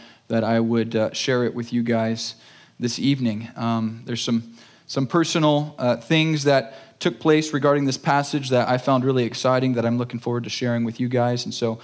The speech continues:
that's where we'll be in First Peter chapter two.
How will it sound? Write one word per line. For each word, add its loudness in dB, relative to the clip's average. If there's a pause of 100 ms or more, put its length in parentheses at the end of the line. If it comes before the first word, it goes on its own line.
(240)
that's 0
where 2
we'll 0
be 0
in -2
First -2
Peter -2
chapter -2
two. 0